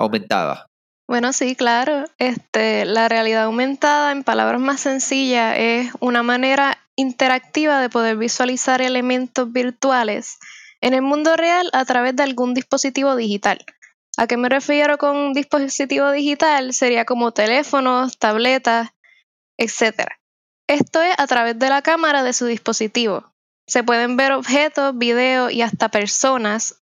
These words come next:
Speaker 2: como si de verdad estuviera frente a uno en la vida real, pero solo es a través de la pantalla.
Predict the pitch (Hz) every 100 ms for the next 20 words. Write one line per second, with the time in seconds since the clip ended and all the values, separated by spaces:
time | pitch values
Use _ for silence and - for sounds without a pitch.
0 | - 254 247 262 240 240 226 233 277 277
1 | 285 285 254 - _ _ - 226 220 214
2 | 214 220 233 214 196 196 202 202 202 185
3 | - - - - - - 294 320 302 285
4 | 254 233 233 240 240 220 202 208 208 214
5 | 202 190 180 196 180 -